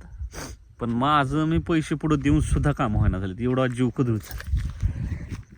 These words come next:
<coughs> आणि आता पदर पैशानं पोल वाढल्यात आणि आता बघा कोण कोण लाईट कशी टाकते बघा.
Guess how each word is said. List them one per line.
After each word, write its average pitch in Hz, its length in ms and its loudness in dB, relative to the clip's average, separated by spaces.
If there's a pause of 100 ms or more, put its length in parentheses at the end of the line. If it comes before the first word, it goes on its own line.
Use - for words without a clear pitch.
(500)
<coughs> - 1160 8
आणि 143 440 -2
आता 131 320 0
पदर 151 320 2
पैशानं 135 420 -2
पोल 143 240 4
वाढल्यात 127 400 2 (640)
आणि 98 140 -4
आता 110 160 0
बघा 110 220 2
कोण 120 260 0
कोण 110 160 -2
लाईट 117 260 2
कशी - 200 0
टाकते 101 320 -2
बघा. 92 180 0